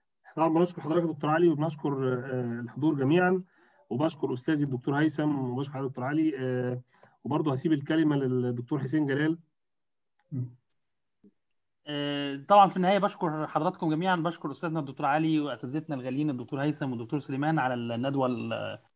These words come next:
Speaker 2: ال-، ال-، الجميلة دي، وأعتقد استفدنا منها كتير جدًا النهاردة. وعايز أكرر شكري تاني لدكتور علي طبعًا، آه، ووزارة ال-، ال-، ال-، البيئة والمياه والزراعة في المملكة العربية السعودية الشقيقة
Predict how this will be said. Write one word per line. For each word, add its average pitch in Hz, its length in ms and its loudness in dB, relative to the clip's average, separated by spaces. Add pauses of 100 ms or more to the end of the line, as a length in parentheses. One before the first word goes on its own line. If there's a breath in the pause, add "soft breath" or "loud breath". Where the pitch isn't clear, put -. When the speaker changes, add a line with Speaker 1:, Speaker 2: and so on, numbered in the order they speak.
(320)
Speaker 2:
ال-، 113 520 -6
ال-، 110 500 -8
الجميلة 127 600 4
دي، 139 280 4
وأعتقد 131 380 2
استفدنا 135 420 2
منها 135 180 4
كتير 135 200 -4
جدًا 135 240 2
النهاردة. 151 480 4 (240 loud breath)
وعايز 151 380 8
أكرر 147 380 2
شكري 139 300 0
تاني 143 320 2
لدكتور 120 680 -4
علي 127 260 4
طبعًا، 127 520 -2
آه، 117 200 -8 (300)
ووزارة 120 680 -2
ال-، 117 220 -6
ال-، 110 420 -10
ال-، 110 540 -14
البيئة 120 560 -2
والمياه 117 500 -6
والزراعة 120 440 -4
في - 80 -12
المملكة 123 280 -8
العربية 117 200 -4
السعودية 120 380 -10
الشقيقة 135 560 -6